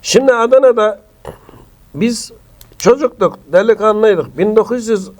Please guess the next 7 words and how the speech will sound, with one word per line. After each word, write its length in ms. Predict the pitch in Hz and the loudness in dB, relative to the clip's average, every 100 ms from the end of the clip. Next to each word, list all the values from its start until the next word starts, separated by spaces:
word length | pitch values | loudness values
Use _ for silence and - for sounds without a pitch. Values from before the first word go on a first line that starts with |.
| _ _ 151 | _ _ -4
altmış 420 | 185 190 208 - | -4 -2 -6 -2
dokuz 320 | 202 247 208 | -2 -2 0
yılında 500 | 202 196 160 165 180 _ _ _ _ _ _ _ _ _ _ | 2 2 2 0 0 _ _ _ _ _ _ _ _ _ _
yirmi 420 | - 147 220 254 247 | -2 0 2 2 2
bin 100 | 220 | 2
Amerikalı 580 | 214 220 233 208 214 | 2 2 2 0 2
vardı 460 | 214 160 107 107 | 2 2 0 -4